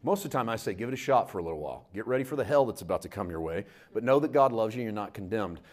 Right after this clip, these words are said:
I hope you'll come back to where the food is." All right? And what we find is that a lot of people were never really infatuated with the resurrected Jesus. They were just scared they were going to hell. And the minute you take that away from them, they go sin like crazy.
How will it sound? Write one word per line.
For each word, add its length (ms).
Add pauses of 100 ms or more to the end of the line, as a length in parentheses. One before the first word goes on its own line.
(200)
I 100
hope 200
you'll 100
come 260
back 220 (460)
to 60
where 120
the 60
food 300
is." 400 (1120)
All 80
right? 160 (400)
And 80
what 120
we 80
find 520
is 120
that 120
a 20
lot 200
of 40
people 320
were 140
never 340
really 540
infatuated 580
with 100
the 60
resurrected 480
Jesus. 440
They 100
were 60
just 160
scared 200
they 60
were 80
going 180
to 60
hell. 340
And 80
the 40
minute 180
you 80
take 220
that 100
away 180
from 200
them, 140
they 100
go 100
sin 240
like 180
crazy. 380